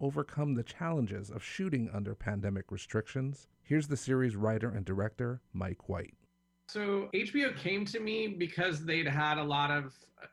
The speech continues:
Speaker 2: issues with productions shutting down because of covid. So they wanted, I, they came to, like, a couple different creators, I guess, and I was one of them, where they were hoping that I could write something that was contained, that it had a s-,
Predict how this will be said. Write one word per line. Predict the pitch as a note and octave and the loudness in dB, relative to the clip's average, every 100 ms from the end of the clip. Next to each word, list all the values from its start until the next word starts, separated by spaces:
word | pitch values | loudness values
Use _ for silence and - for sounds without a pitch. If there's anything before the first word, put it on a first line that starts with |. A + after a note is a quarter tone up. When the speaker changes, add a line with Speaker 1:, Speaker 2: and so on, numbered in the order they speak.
| - | -4
Speaker 2:
issues | E3 C#3+ F3+ E3+ | -4 -2 -2 0
with | E3 C#3+ | 0 -2
productions | - D3+ D3 - D#3+ C#3+ - - | 0 0 0 -4 -6 -6 -10 -6
shutting | F3 D#3 D3 | -2 0 0
down | C3+ C#3+ F3+ | 0 0 -2
because | G3+ G#3+ | -2 -2
of | G#3+ | -2
covid. | G3+ A3+ G#3+ A#3 A#3 - _ _ | -2 -4 0 0 -2 -10 _ _
So | - | -4
they | G3 F#3 | 0 0
wanted, | E3 F3+ G3+ G3+ E3+ E3+ - E3+ E3+ | 0 0 2 0 -2 -10 -10 -6 0
I, | F3 F3 E3 | 0 -2 -2
they | F#3 | -4
came | F#3 G#3+ | -2 -2
to, | G#3 | 0
like, | F#3+ E3+ | 2 2
a | D#3+ | -2
couple | D3 F#3 F#3 | 0 -2 0
different | F3+ E3+ E3 | 0 0 -2
creators, | - D#3+ D#3+ E3+ D3 | -4 -2 0 0 -2
I | D3 | -2
guess, | C#3 C#3 C#3 | 0 0 -2
and | D3 C#3 C3 - | -6 -6 -8 -8
I | B2+ C#3+ | -4 -4
was | C3+ | -2
one | C#3+ D3+ | 0 0
of | C3+ | 0
them, | B2+ | -4
where | B2+ B2+ C3 | -2 -2 0
they | B2+ | -2
were | B2 B2 A#2+ - _ | -2 -6 -8 -14 _
hoping | - D3 D#3+ D#3+ D3+ | -8 -4 -2 -2 0
that | C#3 | 0
I | C3+ | 0
could | C#3 C3+ C#3 | 0 -4 0
write | C#3+ C#3+ | 0 -2
something | - D3 C#3 C3+ | -4 -4 -2 -2
that | B2 C3+ | -4 -4
was | C3+ C3 - - _ _ _ _ | -6 -6 -12 -20 _ _ _ _
contained, | - D#3+ C#3+ D3 D#3+ D#3+ D#3 D#3+ D#3+ C#3+ D3 _ _ _ | -6 -4 -2 -2 -2 0 -2 -4 -4 -8 -10 _ _ _
that | D#3 | -6
it | C#3 | -2
had | D3+ D3+ | 0 0
a | C#3+ | 0
s-, | C3+ - - | -4 -12 -18